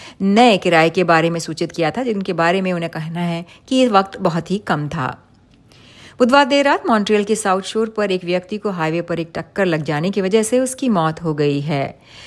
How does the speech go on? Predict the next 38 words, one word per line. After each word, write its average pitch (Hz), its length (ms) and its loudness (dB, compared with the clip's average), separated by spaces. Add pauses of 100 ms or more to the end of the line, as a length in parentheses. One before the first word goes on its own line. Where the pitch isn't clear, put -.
(200)
ये 240 60 4
घटना 262 380 6
रात 190 300 4
ग्यारह 180 280 4
बजकर 180 500 -2
पन्द्रह 170 460 -4
मिनट 160 280 -4
पर 165 100 -6
लॉन्गोई 170 340 -2
में 196 180 0
रूट 170 240 -4
वन 170 300 -4
थर्टी 170 280 -6
टू 165 200 -4
वेस्ट 170 280 -4
पर 147 160 -2
आपातकालीन 165 760 -2
सेवाओं 196 360 0
को 208 120 -4
घटनास्थल 180 540 -4
पर 202 180 0 (360)
बुलाने 254 320 6
के 220 120 0
बाद 165 260 0
सामने 160 640 -4
आई 151 240 -4
है। 143 380 -8 (1000)
हालांकि 233 600 4 (240)
यहां 220 260 4
पर 247 140 4
बुलाए 202 360 4
गए 196 180 2
व्यक्ति 180 640 -4 (120)
को 190 140 -2
हाईवे 180 320 0
पार 165 280 0
करते 180 300 -4
समय 151 340 -4